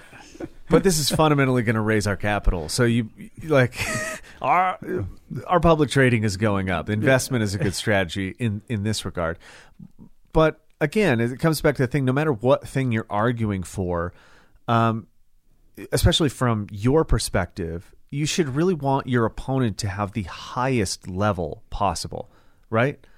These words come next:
Like, the highest level of thinking and problem solving. I, I wanna honestly hear from the best person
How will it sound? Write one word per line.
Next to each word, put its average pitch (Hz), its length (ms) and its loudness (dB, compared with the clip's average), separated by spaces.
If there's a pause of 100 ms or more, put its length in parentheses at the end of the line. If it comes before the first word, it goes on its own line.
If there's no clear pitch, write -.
(260)
Like, 117 200 -2
the 113 120 2
highest 170 420 0
level 110 240 2
of 95 80 -2
thinking 104 400 -4
and 82 100 -6
problem 104 340 -2
solving. 80 440 -4
I, 98 80 0
I 131 180 -2
wanna 143 380 0 (800)
honestly 160 400 2
hear 175 300 -2
from 107 220 -2
the 101 60 -2
best 123 640 -2
person 117 480 0